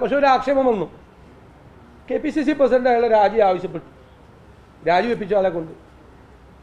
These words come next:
ഞങ്ങളുടെ സമരം നടക്കുകയാണ് നാളെ. ഞങ്ങളതിൽ അങ്ങനെ വന്നപ്പോൾ ഞങ്ങൾ അപ്പം തന്നെ രാജി ആവശ്യപ്പെട്ട് രാജി വാങ്ങിച്ചു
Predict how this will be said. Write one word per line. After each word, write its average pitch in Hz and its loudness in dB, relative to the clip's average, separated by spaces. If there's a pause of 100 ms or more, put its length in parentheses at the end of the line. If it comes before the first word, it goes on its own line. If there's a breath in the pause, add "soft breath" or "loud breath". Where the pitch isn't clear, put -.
(200)
ഞങ്ങളുടെ 190 0
സമരം 202 0
നടക്കുകയാണ് 208 0
നാളെ. 156 -2 (600)
ഞങ്ങളതിൽ 226 2
അങ്ങനെ 240 0 (120)
വന്നപ്പോൾ 247 0
ഞങ്ങൾ 277 -2 (100)
അപ്പം 285 -2
തന്നെ 294 2 (120)
രാജി 269 2
ആവശ്യപ്പെട്ട് 240 -4 (100)
രാജി 240 2
വാങ്ങിച്ചു 240 -6